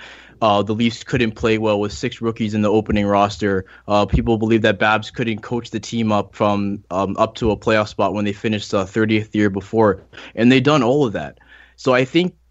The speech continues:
I think, uh, yeah, obviously the cliche culture, culture is, uh, thrown ar-, thrown around a lot, but I think right now we're actually witnessing the beginning and the continuation of the Leafs culture, how they're, they're not gonna give up.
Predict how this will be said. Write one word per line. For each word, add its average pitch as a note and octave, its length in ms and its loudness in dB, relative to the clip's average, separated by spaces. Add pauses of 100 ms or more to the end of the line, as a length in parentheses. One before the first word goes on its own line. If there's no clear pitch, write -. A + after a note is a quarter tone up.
(120)
I B2+ 160 0
think, D3+ 240 -6
uh, C3 60 -2
yeah, B2+ 280 0
obviously A#2+ 440 -6
the A2 100 -10
cliche B2 420 -6
culture, A2+ 540 -4
culture A#2 420 -4
is, G#2 140 -2
uh, G2 160 0
thrown G#2+ 300 -2
ar-, G2+ 160 -2
thrown A2 300 -2
around G#2 240 2
a B2 60 2
lot, F#2 280 -2
but G#2 120 0
I A2 60 2
think C#3+ 400 0 (380)
right C3 260 2 (100)
now A#2+ 240 2
we're A2 140 0
actually A2+ 300 -4
witnessing A2+ 580 -8
the G#2+ 80 -4
beginning A2+ 480 0
and A2+ 100 -2
the A#2 60 -4
continuation B2+ 800 0
of G#2 180 -4
the A2 80 -4
Leafs A#2 200 -2
culture, C3+ 320 0
how G#2 160 0
they're, G#2+ 180 0
they're G#2+ 240 0
not C3 240 2
gonna C3 140 0
give A#2 180 -2
up. D3 240 -6